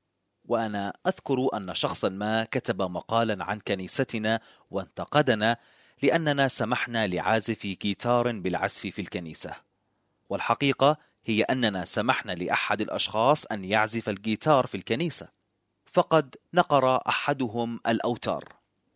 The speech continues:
وأنا أذكر أن تلك كانت مقالة كبيرة، وأن الجميع انزعجوا بسبب ذلك الموضوع، وقالوا:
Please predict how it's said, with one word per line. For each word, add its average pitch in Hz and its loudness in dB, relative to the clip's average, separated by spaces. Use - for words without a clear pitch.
وأنا 117 4
أذكر - -2
أن 120 -2
تلك 131 0
كانت 131 2
مقالة 107 2
كبيرة، 107 2
وأن 160 4
الجميع 131 2
انزعجوا 107 2
بسبب 110 0
ذلك 113 2
الموضوع، 110 0
وقالوا: 117 2